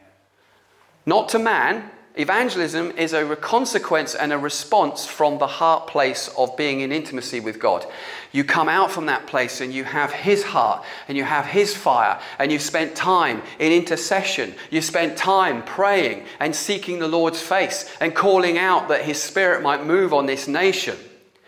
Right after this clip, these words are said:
But you see, if you want to see revival and if we want to see people getting saved, then we must be in a place where we're first and foremost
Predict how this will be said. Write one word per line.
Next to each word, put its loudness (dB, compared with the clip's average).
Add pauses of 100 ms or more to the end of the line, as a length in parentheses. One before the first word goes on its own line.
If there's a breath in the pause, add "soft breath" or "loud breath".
(260 loud breath)
But 2
you 2
see, 2
if 2
you -2
want 4
to -8
see -4
revival 2 (180 loud breath)
and 0
if -4
we 2
want 2
to -6
see -2
people -4
getting -2
saved, 0
then 2
we 4
must 0
be 0
in 2
a 2
place 0
where 2
we're 4
first 2
and -4
foremost 0